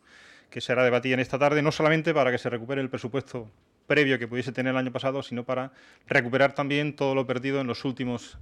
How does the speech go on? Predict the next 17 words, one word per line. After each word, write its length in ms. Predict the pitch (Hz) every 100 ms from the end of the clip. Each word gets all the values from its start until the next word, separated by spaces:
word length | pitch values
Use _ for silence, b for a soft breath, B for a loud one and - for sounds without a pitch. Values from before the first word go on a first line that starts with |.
| -
años 320 | 127 127 -
en 60 |
el 120 | 110 107
presupuesto, 540 | 95 - 101 104 -
¿no? 160 | 120 160
Que 120 | 113
nos 140 | 127
ha 40 | 147
llevado, 380 | 147 156 170 B B B B
por 160 | - 123
mucho 300 | 147 160 131
que 100 | 127
diga 180 | 139 120
la 80 | 113
consejera, 600 | 131 - - 131 135 135 b b b b b
a, 380 | - 135 143 147 -
eh, 480 | 120 117 110 107